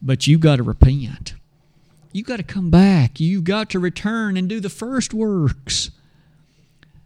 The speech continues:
Does that sound like an admonition to get back up? You've stumbled and fallen.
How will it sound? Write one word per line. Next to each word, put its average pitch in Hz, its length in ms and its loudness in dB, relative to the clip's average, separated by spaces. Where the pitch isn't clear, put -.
Does 139 160 -2
that 165 160 -2
sound 190 380 -6
like 185 400 -10
an 156 160 -4
admonition 180 680 -4
to 147 100 0
get 254 300 -2
back 262 320 0
up? 269 260 0
You've 339 220 -2
stumbled 233 720 0
and 185 120 0
fallen. 147 720 -4